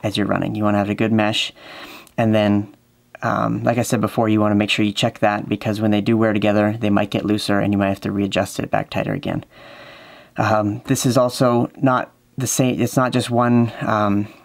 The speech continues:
one style knock for every kind of gear. Uh, for eight scale, it's pretty similar through all the cars. You want a little bit of a knock there, but then as you go to ten scale cars with a finer pitch,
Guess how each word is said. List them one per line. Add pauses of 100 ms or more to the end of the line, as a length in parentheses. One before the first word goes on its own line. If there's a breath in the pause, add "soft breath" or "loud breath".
(160)
one
style
knock
for
every
kind
of
gear. (220)
Uh,
for
eight
scale,
it's
pretty
similar
through
all
the
cars.
You
want
a
little
bit
of
a
knock
there,
but
then
as
you
go
to
ten
scale
cars
with
a
finer
pitch,